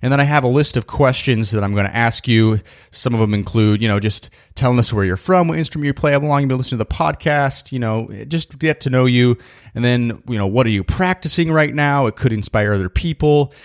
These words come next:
you know, and then share a top piece of jazz advice or a story of success that you have that you think will help everybody else listening to the show.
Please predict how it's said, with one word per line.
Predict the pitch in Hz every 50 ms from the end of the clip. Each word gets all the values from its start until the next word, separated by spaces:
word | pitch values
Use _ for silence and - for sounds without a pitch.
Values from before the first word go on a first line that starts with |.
| - _ _
you | 110
know, | 113 110
and | 113 123
then | 120 110
share | 104 - - 151 139 127
a | 113
top | - - 151 135 135
piece | - 139 120 - -
of | 95 98
jazz | - 143 139 139 139 135
advice | 135 123 131 123 123 120 -
or | -
a | 90
story | - - - - 123 113
of | 104
success | - 101 98 - - - 143 127 -
that | - 131
you | 117 113
have | 117 117 120 113 113 113 113 110 113 101 - - - - _ -
that | - 110 107
you | 107
think | - - 131 120 117
will | 113 104
help | 101 - - 127 123 127 -
everybody | 107 123 120 117 104 104 104 104
else | 107 107 101 -
listening | - 107 - - 104
to | 101
the | 98 95
show. | - - 104 95 92 90 90 90